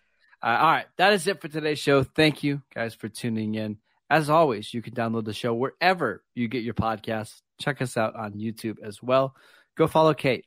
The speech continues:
on Twitter at Kate Magdziuk. Check out her work at the Gaming Society. I'm at Marcus underscore Mosher. We'll see you guys back here on Thursday and Friday. Matt and Ryan, Tuesday, Wednesday, to break down more N F L draft prospects as we get ready for the N F L Combine,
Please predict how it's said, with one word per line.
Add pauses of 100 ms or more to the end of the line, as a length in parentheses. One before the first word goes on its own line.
on
Twitter
at
Kate
Magdziuk.
Check
out
her
work
at
the
Gaming
Society. (400)
I'm
at
Marcus
underscore
Mosher. (480)
We'll
see
you
guys
back
here
on
Thursday
and
Friday.
Matt
and
Ryan,
Tuesday,
Wednesday, (340)
to
break
down
more
N
F
L
draft
prospects
as
we
get
ready
for
the
N
F
L
Combine,